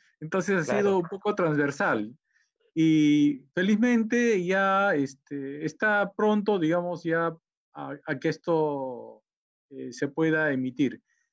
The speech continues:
Speaker 1: Espero que en la próxima entrevista, si fuera el caso, ya estaríamos comentando ya, digamos, sobre la publicación. Pero hemos
Speaker 2: Ok.
Speaker 1: avanzado,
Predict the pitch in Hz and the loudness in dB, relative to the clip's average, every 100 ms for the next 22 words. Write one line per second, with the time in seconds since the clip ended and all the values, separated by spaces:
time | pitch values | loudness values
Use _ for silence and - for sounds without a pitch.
0 | _ - 147 247 240 - 180 165 160 202 | _ -8 0 2 2 0 -2 -2 0 -2
1 | 180 185 151 156 185 - 185 - 139 175 | 0 -2 0 0 0 0 -4 -4 -4 0
2 | 175 170 180 165 208 240 _ _ - 151 | 0 0 -2 -2 -8 -12 _ _ -6 -6
3 | 156 151 165 170 156 151 143 143 165 165 | -2 -2 0 -2 -6 -6 -6 -2 -2 0
4 | 160 151 147 147 147 147 143 135 123 120 | 0 0 0 0 0 -2 -6 -8 -8 -8
5 | - 113 120 120 123 117 117 131 131 127 | -10 -14 -12 -12 -8 -10 -12 -20 -20 -20
6 | 123 _ _ _ - 175 202 196 175 160 | -20 _ _ _ -6 -2 -2 0 0 0
7 | 151 196 175 170 233 | 0 0 2 0 -4